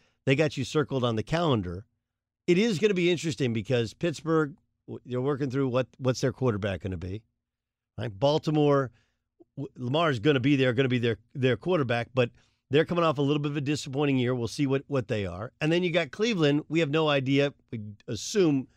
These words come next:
you're not gonna have Deshaun for at least half the year, but we have no idea. That, that, that whole division is kind of, is, is interesting. The Ravens have obviously been the most consistent.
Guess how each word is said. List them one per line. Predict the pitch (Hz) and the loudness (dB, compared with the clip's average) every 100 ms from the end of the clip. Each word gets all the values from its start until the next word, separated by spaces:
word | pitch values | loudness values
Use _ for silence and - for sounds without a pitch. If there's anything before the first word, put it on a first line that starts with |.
| _ _ | _ _
you're | 131 | -2
not | 127 139 | -2 -2
gonna | 139 127 | -4 -4
have | 123 123 | -4 -4
Deshaun | 104 107 135 123 131 131 - _ _ _ | -6 -6 -2 0 0 -2 -8 _ _ _
for | - 131 | 0 2
at | 120 | 2
least | 117 123 143 - | 0 0 0 0
half | 151 139 - | -2 -2 0
the | |
year, | 135 156 | 2 2
but | 151 | 2
we | 135 | 0
have | 131 104 | 0 0
no | 110 135 135 | 0 0 0
idea. | 120 110 117 107 | -2 -2 -2 0
That, | 135 202 170 160 | -2 -2 -4 0
that, | 185 190 - | 0 0 0
that | 196 | 0
whole | 190 247 | 2 2
division | 214 170 208 165 147 131 | 2 2 2 4 4 4
is | 117 | 0
kind | - 160 147 | 0 0 0
of, | 147 | 0
is, | 151 127 104 - | 0 0 -4 -6
is | 147 120 | -4 -2
interesting. | 202 196 147 - 107 98 117 - _ _ _ _ _ | -2 -2 -4 -6 -4 -4 -8 -14 _ _ _ _ _
The | 156 | 2
Ravens | 147 190 185 165 | 4 4 4 4
have | 175 156 | 4 4
obviously | 156 143 151 | 2 2 0
been | 131 143 | 2 2
the | 131 | 4
most | 135 127 | 4 0
consistent. | - 123 220 180 - 160 | -2 -2 0 -2 -2 -4